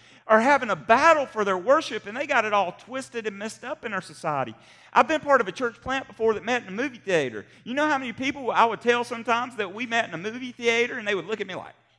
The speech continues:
"How do you worship Jesus in a movie theater? Didn't they show a rated R movie last night?" Like, like, the concept passes them. Sometimes you have people like this morning. I thought it was an incredible time, and once again, that, that Liz is up here leading, and we don't, we didn't have a band this morning.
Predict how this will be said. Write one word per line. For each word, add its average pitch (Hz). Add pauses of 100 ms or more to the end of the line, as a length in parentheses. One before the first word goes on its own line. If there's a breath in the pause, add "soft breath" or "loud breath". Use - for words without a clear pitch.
(280)
"How -
do 107
you 139
worship 156
Jesus 139
in 151
a 147
movie 160
theater? 95
Didn't 104
they 127
show -
a 139
rated 107
R 135
movie 131
last -
night?" - (280 loud breath)
Like, 156
like, 160
the 185
concept 262
passes 247
them. 117 (320 soft breath)
Sometimes 302
you 269
have 247
people 247
like 226
this 240
morning. 269 (200 loud breath)
I 294
thought 262
it 214
was 190
an 175
incredible 247
time, 220
and 214
once 214
again, 208 (240 loud breath)
that, 170
that 190
Liz 233
is 185
up 170
here 202
leading, 208
and 180
we 226
don't, 220
we 220
didn't 202
have 202
a 196
band 233
this -
morning. 101